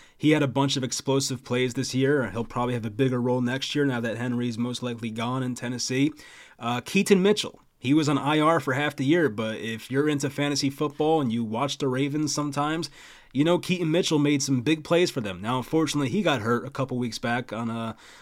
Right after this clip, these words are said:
a Monday night game, I think it was. Chase Brown, the Bengals got him this year. He was making big plays in the second half of the year behind Joe Mixon.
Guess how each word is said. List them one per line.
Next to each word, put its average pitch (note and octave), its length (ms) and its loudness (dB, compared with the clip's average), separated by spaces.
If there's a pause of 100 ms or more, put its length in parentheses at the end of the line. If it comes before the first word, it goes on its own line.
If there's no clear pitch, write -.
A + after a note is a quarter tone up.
(100)
a A2+ 40 -6
Monday B2+ 320 2
night C3+ 240 0
game, A#2+ 160 -2
I A2 80 -4
think A#2+ 240 -6
it A#2 40 -4
was. A#2 320 -4 (160)
Chase F3+ 320 2
Brown, F#3 580 2
the A#2+ 100 -4
Bengals E3+ 440 2
got F#3+ 180 4
him A3+ 160 6
this B2+ 220 0
year. F#2+ 260 -6
He D#3+ 200 0
was D#3+ 380 4
making B2+ 480 0
big F#3+ 260 0
plays G#3 440 6
in A#2 100 2
the A#2 120 -2
second D3+ 300 -4
half D#3 260 -2
of D3 60 -4
the C#3+ 60 4
year D#3+ 200 4
behind A#2+ 400 -2
Joe C#3+ 160 2
Mixon. C3 500 -2